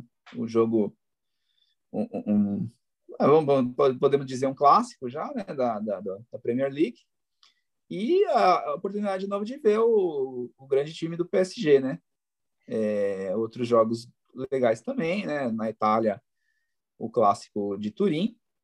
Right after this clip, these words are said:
E, e, o, e os outros times aí, né? O Barcelona enfrentando o Atlético de Madrid, <laughs> já, né? Não sei não, né? Vamos ver o que, que vai acontecer com esse Barcelona aí.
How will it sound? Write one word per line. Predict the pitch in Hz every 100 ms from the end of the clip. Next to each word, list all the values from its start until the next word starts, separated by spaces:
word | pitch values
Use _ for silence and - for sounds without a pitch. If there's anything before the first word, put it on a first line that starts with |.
| _ _ _ _ -
E, | 135 147 185 214 _
e, | 170 165
o, | 190 196 190 185 185
e | 165 180
os | 190 208 185
outros | - 196 -
times | 160 160 165
aí, | 180 156 147
né? | 139 135 131
O | 120 113
Barcelona | 120 123 135 120 113 117
enfrentando | - 120 117 110 120
o |
Atlético | - 127 120 - 131
de | 151
Madrid, | 170 190 165 160 269 320
<laughs> | 220
já, | 143 143 165 139 -
né? | 131 147 170 - _ _ - - -
Não | -
sei | - - 143
não, | 135 120 113
né? | 117
Vamos | 123 120 127
ver | 117
o |
que, | -
que | -
vai | 123
acontecer | 120 131 131 131 120
com | -
esse | 143
Barcelona | 120 120 - 139 123 131
aí. | 135 107